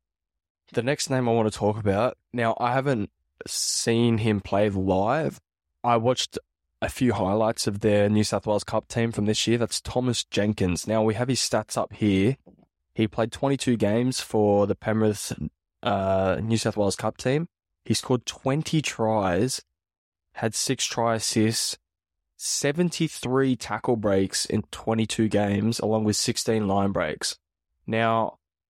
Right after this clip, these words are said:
I believe he played a lot of wing, but he is listed as a centre on N R L dot com.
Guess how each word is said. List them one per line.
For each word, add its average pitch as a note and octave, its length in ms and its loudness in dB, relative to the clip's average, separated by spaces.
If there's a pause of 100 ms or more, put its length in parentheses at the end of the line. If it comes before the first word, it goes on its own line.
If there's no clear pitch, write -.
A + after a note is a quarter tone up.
(240)
I B2 60 -2
believe B2+ 460 2
he D#3 140 0
played B2 240 -2
a A#2+ 60 2
lot A2+ 360 2
of A2 180 0
wing, G#2+ 500 0 (500)
but F#2 280 -2
he A2+ 220 2
is A#2 140 0
listed A2+ 380 2
as G2+ 120 2
a F#2 60 0
centre G2 360 0
on F#2 200 0
N G#2 140 -2
R F#2+ 120 2
L F#2+ 120 4
dot F2+ 220 -2
com. G2 440 -2